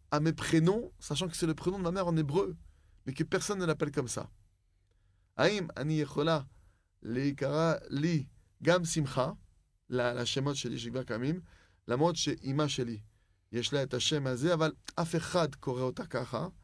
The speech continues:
Ou peut-être devrais-je rajouter une voyelle à Rachel. או יכול להיות שאני אשים עוד, euh, עוד, euh, voyelle à Rachel, כמו רחלי, רחלה, להוסיף כאילו, car j'ai entendu qu'il était difficile de porter ce prénom, כי שמעתי שזה,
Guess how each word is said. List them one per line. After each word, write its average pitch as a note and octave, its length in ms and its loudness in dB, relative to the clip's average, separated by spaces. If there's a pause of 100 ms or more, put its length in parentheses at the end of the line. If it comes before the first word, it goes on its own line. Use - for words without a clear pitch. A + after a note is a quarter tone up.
(540)
Ou B3 140 0
peut-être C4 560 4
devrais-je G3 400 4
rajouter F#3 340 4
une F#3+ 80 2
voyelle F#3+ 540 6
à F3 60 6
Rachel. D#3 440 4 (840)
או A#3 340 10
יכול F3 220 2
להיות G3+ 160 4
שאני F3+ 340 2
אשים F3+ 380 2
עוד, F#3 280 4
euh, D3+ 920 6 (540)
עוד, D#3+ 240 4
euh, C#3+ 300 6
voyelle C#3+ 520 8 (140)
à C3 60 -2
Rachel, C#3+ 520 4
כמו C#3 200 2
רחלי, D3 500 2 (140)
רחלה, D3 500 0 (440)
להוסיף B2+ 340 0
כאילו, C3+ 520 2 (580)
car E3+ 160 8
j'ai D#3+ 100 6
entendu E3+ 320 4
qu'il E3+ 140 2
était D#3+ 180 6
difficile D3+ 360 0
de E3 60 4
porter D3+ 180 0
ce C#3 80 -4
prénom, D#3+ 320 0
כי - 120 -8
שמעתי D3 360 0
שזה, C3 400 -2